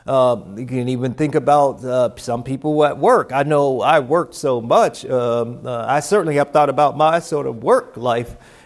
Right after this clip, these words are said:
in terms of, uh, uh, being addicted. But nobody would say that because, uh, in these capitalistic societies, we rather you work than to spend time with your family, in fact. So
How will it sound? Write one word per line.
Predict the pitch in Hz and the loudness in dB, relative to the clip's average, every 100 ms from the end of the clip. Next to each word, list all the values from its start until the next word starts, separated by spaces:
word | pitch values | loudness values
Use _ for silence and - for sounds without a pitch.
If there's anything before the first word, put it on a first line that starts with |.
| - | -10
in | 127 | -10
terms | 131 127 117 107 | -4 -4 -2 -6
of, | 123 117 110 | -6 -4 -4
uh, | 113 110 107 - 110 | -4 -6 -8 -10 -10
uh, | 110 | -10
being | 104 131 117 | -6 -6 -6
addicted. | 110 131 - 113 | -4 -4 -4 -4
But | 135 120 - | -4 -4 -18
nobody | 98 139 196 170 160 143 | -14 2 4 6 4 2
would | 117 - - | -4 -8 -8
say | - 220 170 | 4 6 6
that | 107 101 101 | 2 -4 -4
because, | 117 127 120 113 107 - - - 135 | -10 -4 -4 -6 -16 -20 -20 -20 -6
uh, | 120 117 | -6 -4
in | 143 139 | -4 -2
these | 139 131 | -2 -4
capitalistic | - 135 - 131 127 - 110 | 0 0 0 -4 -4 -8 -14
societies, | 123 - 196 156 113 110 110 | -12 -2 0 2 -2 -8 -12
we | 127 120 113 | -10 -12 -6
rather | 123 185 143 | 4 4 4
you | 123 117 | -2 -6
work | 110 123 208 120 - - | -4 2 2 2 -10 -18
than | 107 127 120 | -6 -4 -4
to | - 127 113 | -8 -8 -8
spend | 110 - 120 | -10 -8 -6
time | 127 113 107 | -2 -2 -2
with | - | -10
your | 107 | -10
family, | - 185 123 101 101 | 0 0 0 -8 -14
in | |
fact. | - 113 101 - | -10 -6 -6 -6
So | - 120 107 | -2 -2 -2